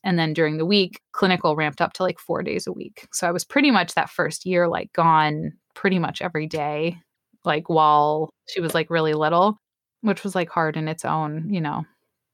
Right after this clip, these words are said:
way. But now I look at it and I'm like, "I can't imagine being a brand new N P with a,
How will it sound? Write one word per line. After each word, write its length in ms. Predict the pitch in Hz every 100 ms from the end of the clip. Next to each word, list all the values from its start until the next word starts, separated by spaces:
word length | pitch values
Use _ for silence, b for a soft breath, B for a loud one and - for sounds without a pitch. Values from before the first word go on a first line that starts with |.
| _ -
way. 240 | 180 151 151
But 320 | 165 147 - _ _ _ _ 196
now 140 | 180
I 80 | 160
look 220 | 160 156
at 160 | 160 165
it 80 | 170
and 80 |
I'm 80 | 160
like, 160 | 156 160
"I 100 | 196
can't 180 | 226 175
imagine 380 | 170 240 180
being 220 | 165 156 160
a 40 |
brand 220 | 165 165
new 140 | 170 160
N 120 | 160
P 260 | 202 190
with 200 | 180 170
a, 100 | 170